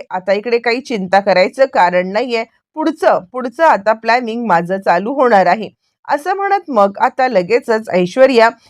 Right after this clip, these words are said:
या सगळ्या ट्रॅपमध्ये स्वतः अडकत चालले. हे तिला माहिती नसतं. तिला असं वाटत असतं की आपण या लोकांना ट्रॅपमध्ये अडकवतोय. बरं, हे सगळं प्लॅनिंग चालू असताना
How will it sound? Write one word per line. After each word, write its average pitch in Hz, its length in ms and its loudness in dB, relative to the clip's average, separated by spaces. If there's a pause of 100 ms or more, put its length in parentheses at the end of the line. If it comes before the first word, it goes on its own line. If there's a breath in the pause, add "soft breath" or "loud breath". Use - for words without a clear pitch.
(140 soft breath)
या 269 120 2
सगळ्या 240 300 2
ट्रॅपमध्ये 240 760 -2
स्वतः 254 400 0
अडकत 240 500 0
चालले. 202 320 2 (360 soft breath)
हे 226 80 -2
तिला 220 280 0
माहिती 196 400 -2
नसतं. 262 340 -2 (100)
तिला 202 200 2
असं 196 220 0
वाटत 190 300 0
असतं 254 280 -2
की 247 240 -8
आपण 202 340 0
या 233 260 2
लोकांना 226 600 0 (360 soft breath)
ट्रॅपमध्ये 196 600 2
अडकवतोय. 208 640 2 (340)
बरं, 330 160 0
हे 330 180 0
सगळं 294 300 2
प्लॅनिंग 196 420 0
चालू 185 260 -2
असताना 214 460 2